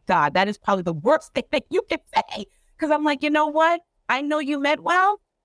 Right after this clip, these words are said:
That wasn't helpful. <laughs> That wasn't what I needed to hear in that moment," right?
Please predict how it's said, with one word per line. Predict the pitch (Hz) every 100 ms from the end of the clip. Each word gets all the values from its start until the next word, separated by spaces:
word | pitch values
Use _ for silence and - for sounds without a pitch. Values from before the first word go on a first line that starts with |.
| _ -
That | 311 302
wasn't | 320 285 269
helpful. | 240 185 _ - _ _
<laughs> | - -
That | 214 208 202
wasn't | 427 - 403
what | 311
I | 320
needed | 330 330 311
to | -
hear | - 277 269
in | 247
that | 247
moment," | 240 254 220 160 -
right? | 190 185 208